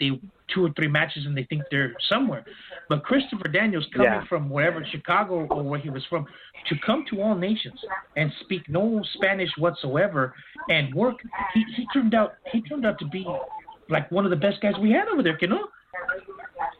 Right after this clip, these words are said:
Speaker 2: Well, you know what? Yeah, uh, I actually, um, I, I met Christopher Daniels, and, you know, he was hungry. He was hungry for the business. Always, always looking.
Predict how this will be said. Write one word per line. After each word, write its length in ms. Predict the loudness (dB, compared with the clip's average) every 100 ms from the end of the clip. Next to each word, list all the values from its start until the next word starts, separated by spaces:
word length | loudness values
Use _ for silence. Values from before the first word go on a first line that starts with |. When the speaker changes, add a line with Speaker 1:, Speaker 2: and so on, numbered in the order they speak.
| -12 -14 -12 -14 2
Speaker 2:
Well, 100 | 6
you 120 | 8
know 100 | 8
what? 240 | 8 6 8
Yeah, 260 | 8 8
uh, 340 | 8 8 8 8
I 220 | 8 8 8
actually, 520 | 6 6 8 8 10
um, 320 | 10 8 4 -4 -20 _ _ 0
I, 200 | 6 6
I 160 | 6 2
met 260 | 2 0
Christopher 380 | 0 -6 -2 -2
Daniels, 520 | 0 0 0 -2 -4 -4
and, 180 | -6 -6 _ _ -4
you 60 |
know, 80 | 0
he 120 | 2
was 140 | 0 0
hungry. 340 | -2 -4 -4 -8
He 80 | -6
was 120 | -6
hungry 240 | -4 -2 -2
for 100 | 0
the 60 | 0
business. 460 | 2 0 2 0 -2 _ -20 -12 2
Always, 280 | 4 6 2 0 0
always 280 | 2 0 -6
looking. 420 | -2 -4 -2 -6